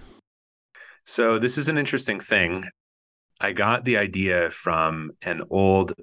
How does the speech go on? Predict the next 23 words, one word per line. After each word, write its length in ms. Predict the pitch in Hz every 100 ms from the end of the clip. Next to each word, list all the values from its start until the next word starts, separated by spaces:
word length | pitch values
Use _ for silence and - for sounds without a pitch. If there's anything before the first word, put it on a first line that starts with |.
| -
review 720 | 95 90 82 85 82 85 82 80 -
of 480 | 85 78 78 76 82
a 80 | 87
book 200 | 78 78
about 420 | 76 76 76 73 _ - - - -
J. 160 | 95
Robert 320 | 85 82 82
Oppenheimer's 1040 | - 80 78 76 80 73 73 73 - - - _ _ _ _ _ _ _ _ _ _ _ -
political 500 | - 85 85 80 73
difficulties 640 | 87 95 - 78 80 76
and 120 | 69
suspicions. 840 | - - - - - - - - -
He 160 | 90
was 300 | 78 78 -
the 340 | 78 73 71 73
lead 440 | 82 85 78 - -
scientist 600 | - 76 73 - 69 -
on 80 | -
the 60 |
Manhattan 440 | 76 71 80 71 76
Project 440 | - 71 - -
that 140 | - -
developed 420 | - 71 71